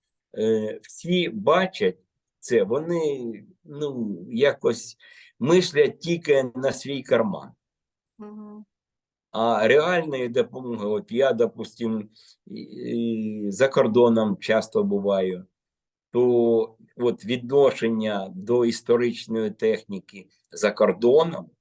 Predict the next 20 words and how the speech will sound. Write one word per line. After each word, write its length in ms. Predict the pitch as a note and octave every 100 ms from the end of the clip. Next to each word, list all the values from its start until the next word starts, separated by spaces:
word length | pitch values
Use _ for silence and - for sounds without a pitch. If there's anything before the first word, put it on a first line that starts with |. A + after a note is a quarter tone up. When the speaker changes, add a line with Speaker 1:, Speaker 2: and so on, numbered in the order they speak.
| _ _ _ _
Speaker 2:
Мгм. 260 | G3 G#3 G3 G3 _ _ _ _ _
Speaker 1:
де 600 | - G#2 B2 A#2+ A2 G2 -
це 380 | - B2 B2+ A#2
от 420 | A2+ B2 A2 _
ось, 400 | - B2+ - - _ _ - - -
ось 200 | C3 B2+
ти 200 | - C3+
тільки 320 | - C3+ D#3 C3+
покажи, 420 | C#3+ - C#3+ D3+
що 180 | D3+ D3
у 40 | C#3
тебе 360 | - B2+ C3+
є, 320 | C#3 F3+ G3 G3 - - _
і 280 | C3 C#3 C3+
тобі 1080 | - C#3+ C#3+ D#3 D3 C#3 B2+ A#2+ A#2+ A#2 A2+
любе 420 | A2+ C3 A#2+ C3+
світло. 520 | B2 - C#3 - F#2+ - - _
Да, 480 | G#2 A#2+ B2 G#2+ -
я 460 | F#2 G#2+ B2 C3 B2+ A#2+ - -
розумію, 520 | G#2+ G#2+ G#2+ B2 C3+